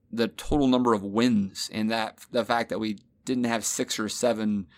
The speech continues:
games played is somehow gonna impact our resume.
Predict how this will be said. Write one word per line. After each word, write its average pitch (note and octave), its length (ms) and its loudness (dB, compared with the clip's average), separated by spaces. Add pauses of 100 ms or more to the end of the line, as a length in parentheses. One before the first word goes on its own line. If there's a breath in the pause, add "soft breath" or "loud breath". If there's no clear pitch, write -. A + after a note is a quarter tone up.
(220 soft breath)
games C#3 380 0
played G#2+ 580 0 (340 soft breath)
is - 100 -8
somehow A2+ 640 0
gonna A2 180 0
impact G#2+ 500 -2
our G2+ 120 0
resume. G2+ 720 -2